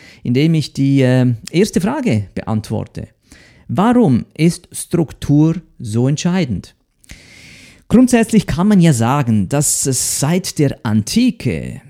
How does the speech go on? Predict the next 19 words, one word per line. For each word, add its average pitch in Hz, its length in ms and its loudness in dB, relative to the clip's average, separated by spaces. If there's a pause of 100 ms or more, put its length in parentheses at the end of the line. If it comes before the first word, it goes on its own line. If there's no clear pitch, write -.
nicht 135 560 -6
wirklich 185 580 0
viel 156 240 0
Neues 143 680 -2
zu - 140 -8
berichten 135 600 2
gibt 117 300 0
auf 120 160 0
dem 131 140 -4
Gebiet 123 340 0
der 123 120 0
Rhetorik, 117 600 -2 (300)
zumindest 143 760 4
mal 113 400 2 (400)
in 107 380 0
ihrer 131 360 0 (180)
Essenz. - 800 -6 (520)
Was, 120 460 -2
äh, 120 480 0